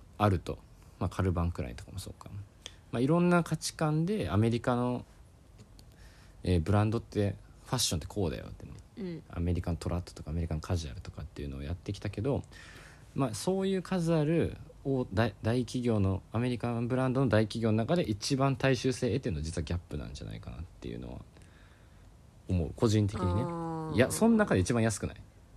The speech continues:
Speaker 1: わかんないけど。
Speaker 2: あー、確かに。
Speaker 1: その中で安くて、ギャップの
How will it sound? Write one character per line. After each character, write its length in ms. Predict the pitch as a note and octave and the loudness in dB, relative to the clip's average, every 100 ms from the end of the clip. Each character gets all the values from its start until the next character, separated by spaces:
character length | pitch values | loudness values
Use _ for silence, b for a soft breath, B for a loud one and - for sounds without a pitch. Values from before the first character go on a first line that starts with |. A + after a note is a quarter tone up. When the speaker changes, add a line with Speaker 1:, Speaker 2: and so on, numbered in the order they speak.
| - B B B B B - - - | -20 B B B B B -20 -12 -4
Speaker 1:
わ 80 | |
か 80 | F2+ | -2
ん 40 | D#2 | -2
な 80 | |
い 40 | D2 | -4
け 80 | A1+ | -8
ど。 140 | G1+ - - F3+ | -10 -14 -14 -8
Speaker 2:
あ 440 | E3+ E3 D#3+ D#3 | -6 -6 -6 -8
ー、 760 | F3 F3 F3 - - - - - - - - - - - | -10 -10 -10 -10 -10 -12 -14 -16 -20 -20 -20 -20 -18 -10
確 120 | D#3 | -8
か 60 | D3 | -6
に。 420 | C#3+ C3 - - | -8 -10 -12 -14
Speaker 1:
そ 200 | - - | -8 2
の 60 | E3+ | 4
中 360 | F#3 F#3+ F#3+ E3+ | 4 2 4 4
で 120 | C3 | 6
安 300 | C#3 - - | 4 0 -2
く 120 | D#3 | -2
て、 460 | - F3 G#2+ D#2 E2 | 2 4 4 2 0
ギ 120 | G#2+ | 2
ャ 40 | G2+ | 2
ッ 40 | - - | 0 -4
プ 120 | B2 | 0
の 300 | C#3 D#3 D#2+ | 2 2 0